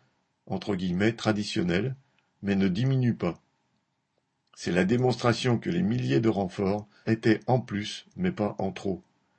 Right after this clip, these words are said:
et qu'il faudrait les garder en temps normal. Mais apparemment, Olivier Véran n'a pas prévu l'embauche à l'ordre du jour du, entre guillemets, Ségur de la santé, qu'il convoque à partir du vingt-cinq mai à son ministère,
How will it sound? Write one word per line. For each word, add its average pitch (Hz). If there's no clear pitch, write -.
et 87
qu'il 110
faudrait 117
les 101
garder 90
en 90
temps 101
normal. 87
Mais 104
apparemment, 123
Olivier 123
Véran 120
n'a 113
pas 127
prévu 110
l'embauche 104
à 101
l'ordre 98
du 92
jour 110
du, 110
entre 92
guillemets, 90
Ségur 120
de 107
la 98
santé, 98
qu'il 120
convoque 135
à 117
partir 117
du 95
vingt-cinq 117
mai 95
à 92
son 95
ministère, 92